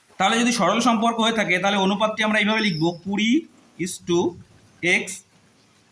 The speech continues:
double is to four is to twelve। ঠিক আছে,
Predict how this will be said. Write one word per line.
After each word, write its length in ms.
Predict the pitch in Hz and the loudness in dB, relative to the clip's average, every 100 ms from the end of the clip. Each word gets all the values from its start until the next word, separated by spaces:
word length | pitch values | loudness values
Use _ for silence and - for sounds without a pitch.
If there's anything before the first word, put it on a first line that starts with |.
| _ _ _ _ _ - | _ _ _ _ _ -8
double 280 | 147 165 202 | -4 0 0
is 120 | 220 - | -2 -4
to 60 | 165 - - - _ _ - - | -2 -2 -6 -20 _ _ -12 -2
four 400 | 190 220 247 - | 0 0 0 -4
is 300 | 160 - 202 | -6 -4 -4
to 60 | 427 - - _ _ - _ _ - - _ - | -4 -6 -20 _ _ -20 _ _ -20 -20 _ -4
twelve। 320 | 226 240 - - - - _ - - _ _ _ _ _ _ _ _ _ _ _ - | -2 -2 -4 -10 -20 -20 _ -20 -20 _ _ _ _ _ _ _ _ _ _ _ -4
ঠিক 140 | 247 | 0
আছে, 200 | 262 370 | 0 0